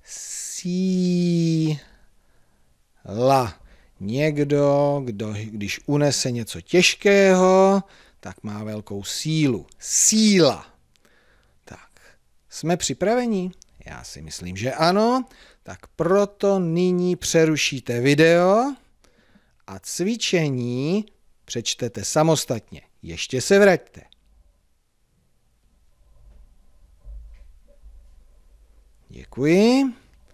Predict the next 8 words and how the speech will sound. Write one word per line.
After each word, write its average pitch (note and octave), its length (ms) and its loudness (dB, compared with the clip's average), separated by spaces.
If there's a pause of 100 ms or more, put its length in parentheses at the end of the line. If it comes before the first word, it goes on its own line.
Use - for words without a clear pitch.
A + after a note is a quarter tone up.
(420)
Pro D#3+ 220 0
kontrolu F#3 680 4
přečteme B2+ 680 -2
ještě A2 320 -8
jednou A2+ 320 -6
společně. - 720 2 (1900)
Pi, G#3 380 0 (1900)
pila, D#3 1300 2